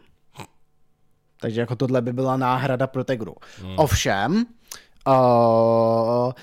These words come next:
Speaker 1: z jiných zpráv, ale zase údajně Qualcomm jedná jak s Nintendem, tak se Sony, eh, k tomu, aby mohli vyrobit čip do těchto přenosných zařízení.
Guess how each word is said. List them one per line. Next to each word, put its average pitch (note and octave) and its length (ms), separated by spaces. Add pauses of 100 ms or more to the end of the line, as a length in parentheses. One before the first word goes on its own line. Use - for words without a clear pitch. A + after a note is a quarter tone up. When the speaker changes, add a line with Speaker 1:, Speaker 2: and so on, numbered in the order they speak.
(280)
Speaker 1:
z C3+ 120
jiných D3 360
zpráv, A#2+ 720
ale C3+ 280
zase C3 520
údajně C#3+ 520
Qualcomm C3 760
jedná A#2 380
jak A#2 160
s B2 120
Nintendem, B2+ 580
tak - 220
se A2 180
Sony, A2+ 580 (400)
eh, C#3 40 (960)
k - 60
tomu, C3+ 340
aby C3+ 180
mohli B2+ 600 (280)
vyrobit C3+ 460
čip C3 220
do A#2+ 380 (600)
těchto C3+ 340
přenosných B2+ 480
zařízení. G2+ 480